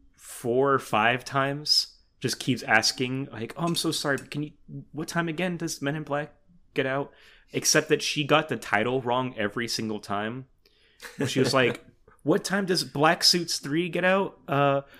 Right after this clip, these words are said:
Speaker 1: wh-, what time does Men in, Men in Suits get out?" And then the last one was, "What time does Three Black Men get out?"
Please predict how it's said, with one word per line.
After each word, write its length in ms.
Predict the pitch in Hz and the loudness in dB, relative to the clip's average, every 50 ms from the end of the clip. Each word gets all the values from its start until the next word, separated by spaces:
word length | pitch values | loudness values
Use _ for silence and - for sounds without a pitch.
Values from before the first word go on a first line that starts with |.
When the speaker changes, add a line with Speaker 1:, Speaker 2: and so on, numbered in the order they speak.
| - - - | -12 -8 -6
Speaker 1:
wh-, 320 | 156 165 151 165 170 - | -4 -4 -2 -2 -2 0
what 140 | 160 190 196 | 2 2 2
time 260 | - - 175 180 180 | 2 4 4 4 4
does 340 | 170 170 165 147 143 - - | 6 6 6 6 4 2 0
Men 360 | - 135 131 135 143 151 160 | 0 0 2 4 4 4 4
in, 180 | 151 151 147 151 | 2 2 0 0
Men 160 | - 135 143 156 | 0 0 2 2
in 80 | 147 143 | 2 2
Suits 440 | - - - 147 156 165 - - | 2 2 2 2 2 0 0 -2
get 140 | - 165 147 | -2 -2 -2
out?" 260 | 156 160 170 160 - - - - - - - - - | 0 0 0 -2 -4 -6 -12 -20 -20 -20 -18 -10 -6
And 120 | - - | -4 0
then 140 | 131 143 147 139 | 2 2 4 4
the 100 | 139 131 | 4 4
last 360 | 131 131 135 147 147 - - | 6 6 6 6 4 2 -2
one 160 | 135 127 117 | -2 0 2
was, 240 | 117 110 107 - - | 4 2 2 2 0
"What 180 | 123 156 185 | 0 0 0
time 260 | - - - 233 226 214 | -2 -2 -2 0 4 4
does 120 | 214 165 135 135 - - - | 4 4 2 -2 -10 -10 -2
Three 220 | - 135 156 185 | 2 2 2 4
Black 340 | 156 147 147 151 147 147 - | 4 2 2 2 2 0 -2
Men 460 | 131 120 117 127 143 151 156 165 165 - - | -2 0 2 2 2 2 0 -2 -4 -6 -4
get 140 | - 170 180 | -2 -2 0
out?" 340 | 185 190 202 214 214 - | 0 0 0 0 -2 -4